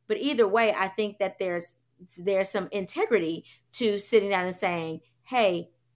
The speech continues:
this is what's going on with me. I think that we should go to counseling about how this is gonna affect our marriage, um, and how we can work through it." If you wanna work through it, okay?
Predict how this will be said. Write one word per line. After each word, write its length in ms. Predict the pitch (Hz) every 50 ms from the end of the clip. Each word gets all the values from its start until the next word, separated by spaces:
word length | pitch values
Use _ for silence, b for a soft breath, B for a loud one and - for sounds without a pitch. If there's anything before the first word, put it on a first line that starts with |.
| _ _ -
this 240 | 185 226 233 233 233
is 100 | 208 208
what's 160 | 214 202 -
going 220 | - 185 180 175
on 160 | 170 175 170
with 160 | 170 175 175 -
me. 360 | 175 170 170 165 170 170 b b b b b b _ _ _
I 100 | 196 208
think 200 | - 220 220 214
that 140 | 220 190 185
we 80 | 196
should 180 | 185 - 214 -
go 160 | 185 180 170
to 80 | 165 165
counseling 640 | - 269 233 220 220 226 - - 214 214 202 202 -
about 360 | 175 185 175 180 170 170 165
how 260 | 185 - - 196 190 190
this 140 | 185 180
is 60 | - -
gonna 160 | 190 170 165
affect 340 | 160 - - 180 170 - 170
our 140 | 151 156
marriage, 640 | 175 202 226 226 214 208 202 196 190 185 185 - - b b b b b b b -
um, 140 | 185 180 180
and 120 | 196 196
how 260 | 208 226 196 190 185
we 160 | 185 185 196
can 220 | 190 - 208 180 175
work 200 | 180 175 175 -
through 200 | 240 226 196 180
it." 180 | 156 - - _ _ _ _ _ -
If 260 | 349 427 466 466 466 - - _ _ _ _ -
you 160 | 220 277 269
wanna 240 | 247 254 233 240 233
work 240 | 233 240 240 240
through 240 | - 415 523 480 -
it, 200 | 131 - - - _ _ _ _ _ _ _ _ _ _ _ _ _ _ _ _ _ _ _ _ _ _ _ _
okay? 420 | 214 220 - 254 233 247 254 254